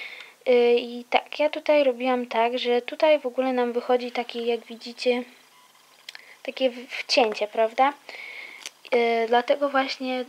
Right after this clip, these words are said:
y, nie zrobiłam dokładnie takiego, y, takiego klucza, jak był w koralinie, bo ja go tutaj właśnie w tym miejscu przerobiłam. Bierzemy sobie kawałek modeliny.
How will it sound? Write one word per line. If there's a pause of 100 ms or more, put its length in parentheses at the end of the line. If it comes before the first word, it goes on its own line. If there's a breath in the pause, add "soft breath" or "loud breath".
(140)
y,
nie
zrobiłam
dokładnie
takiego,
y, (1700 loud breath)
takiego
klucza,
jak
był
w
koralinie,
bo
ja
go
tutaj
właśnie
w
tym
miejscu
przerobiłam. (600 loud breath)
Bierzemy
sobie
kawałek
modeliny.